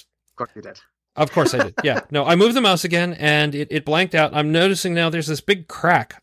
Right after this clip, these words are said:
Speaker 2: on my, uh, trackpad. That's unfortunate. I wonder if that has something to do with it.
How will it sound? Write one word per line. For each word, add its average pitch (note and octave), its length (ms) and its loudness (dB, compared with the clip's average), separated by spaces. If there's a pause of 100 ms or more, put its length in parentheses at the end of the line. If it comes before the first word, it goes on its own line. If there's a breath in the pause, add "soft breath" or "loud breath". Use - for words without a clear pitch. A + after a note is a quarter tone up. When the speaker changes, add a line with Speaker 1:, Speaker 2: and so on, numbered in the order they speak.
(100)
Speaker 2:
on D3+ 220 2
my, D3 360 2
uh, C#3 140 0
trackpad. A2+ 500 -6 (1120 loud breath)
That's E3+ 300 4
unfortunate. D3+ 520 0
I D#3 60 2
wonder G3 180 0
if F3+ 60 -8
that F#3 160 0
has F3+ 120 -4
something F#3 300 -4
to F3+ 60 -10
do A3 100 0
with F#3 160 0
it. - 120 -10